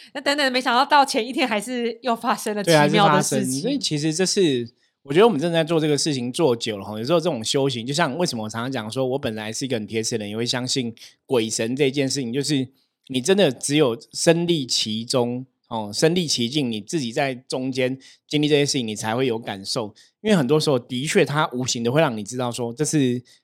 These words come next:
Speaker 2: 普渡法会大家要注意什么事情，大概是什么状况，或者说可能会有很多人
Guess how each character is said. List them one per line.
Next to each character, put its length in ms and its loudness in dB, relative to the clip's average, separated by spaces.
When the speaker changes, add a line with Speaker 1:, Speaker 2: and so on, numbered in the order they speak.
Speaker 2:
普 100 -6
渡 80 6
法 160 4
会 140 2
大 100 -2
家 60 0
要 120 0
注 180 -2
意 60 4
什 140 -2
么 80 -6
事 60 -4
情， 220 -4
大 120 -4
概 100 -2
是 100 -6
什 120 -10
么 80 -12
状 200 -4
况， 160 -4
或 80 -2
者 60 -2
说 300 -2
可 160 -12
能 100 -4
会 100 4
有 80 6
很 160 -4
多 140 2
人 400 0